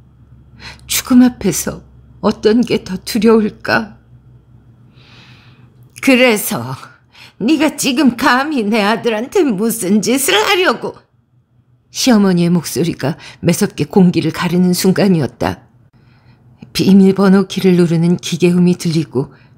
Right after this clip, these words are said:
현관문이 열렸다. 서산댁이었다. 심상찮은 내부 공기를 느꼈는지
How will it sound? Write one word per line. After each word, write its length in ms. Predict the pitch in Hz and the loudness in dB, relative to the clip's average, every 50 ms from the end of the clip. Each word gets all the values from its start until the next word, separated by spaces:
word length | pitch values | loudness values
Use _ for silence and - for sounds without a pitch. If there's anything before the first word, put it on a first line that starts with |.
| _ _ | _ _
현관문이 600 | - 220 214 160 160 180 180 175 160 151 139 143 | 2 2 4 4 4 2 2 2 2 2 0 0
열렸다. 600 | 156 160 156 156 160 151 - - 147 139 143 - _ _ _ _ _ _ _ _ _ _ _ _ _ | 0 0 0 0 -2 -4 -4 -6 -6 -6 -6 -10 _ _ _ _ _ _ _ _ _ _ _ _ _
서산댁이었다. 1120 | - - - 156 - 180 175 151 - - 156 151 - 151 127 - _ - - 117 123 - _ _ _ _ _ _ _ _ _ _ _ _ _ - - - _ | -10 -8 -6 -4 -2 -2 -2 -2 -2 -4 -2 -2 -2 -4 -4 -6 _ -10 -8 -8 -8 -10 _ _ _ _ _ _ _ _ _ _ _ _ _ -20 -20 -16 _
심상찮은 840 | - - 214 185 180 208 196 180 - - 185 160 160 160 156 151 | -4 0 0 2 2 2 0 -2 -2 -2 -2 -2 0 0 -2 0
내부 300 | 127 160 170 - 160 151 | 0 0 0 0 0 -2
공기를 420 | - 175 165 170 - 170 - 139 151 | 0 0 0 0 0 0 -2 -2 -2
느꼈는지 760 | 165 151 - 175 170 170 165 156 143 127 - - 104 139 | -2 0 0 0 2 2 2 0 0 -4 -4 -6 -8 -8